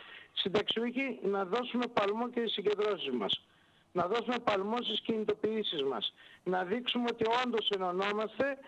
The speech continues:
δεν μας φοβίζει τίποτα και είμαστε έτοιμοι να διεκδικήσουμε το μέλλον μας.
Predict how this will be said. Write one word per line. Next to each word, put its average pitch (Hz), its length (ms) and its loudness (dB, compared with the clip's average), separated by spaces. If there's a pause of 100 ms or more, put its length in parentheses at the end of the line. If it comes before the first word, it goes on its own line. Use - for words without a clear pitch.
(260)
δεν 214 220 2
μας 247 220 0
φοβίζει 190 400 0
τίποτα 233 600 2 (120)
και - 100 0 (120)
είμαστε 247 340 0
έτοιμοι 247 220 0
να 247 100 2
διεκδικήσουμε 220 680 0
το 226 120 0
μέλλον 208 340 0
μας. 113 320 -2